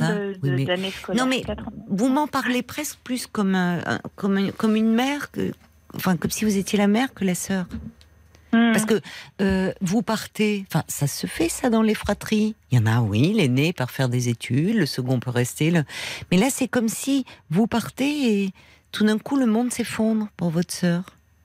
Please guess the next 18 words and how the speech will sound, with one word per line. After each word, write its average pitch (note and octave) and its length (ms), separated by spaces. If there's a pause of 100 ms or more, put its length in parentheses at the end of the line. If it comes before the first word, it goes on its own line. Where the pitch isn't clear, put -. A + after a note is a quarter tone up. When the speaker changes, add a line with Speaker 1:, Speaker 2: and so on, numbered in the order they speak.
(180)
Speaker 2:
Eh, - 60 (100)
mais, F#2+ 140
euh, F2+ 560
elle C#3 80
avait B2+ 180
vos, A#2 240
vos A#2 180
parents G3+ 340
qui - 180
étaient A#3+ 180
là. A#3 240 (1120)
Speaker 1:
Ah G#3 160
oui, D4+ 180
oui, D4 160
oui. C#4+ 180 (320)
Speaker 2:
Mais B2 120
oui. F#3+ 140
Speaker 1:
Oui. - 60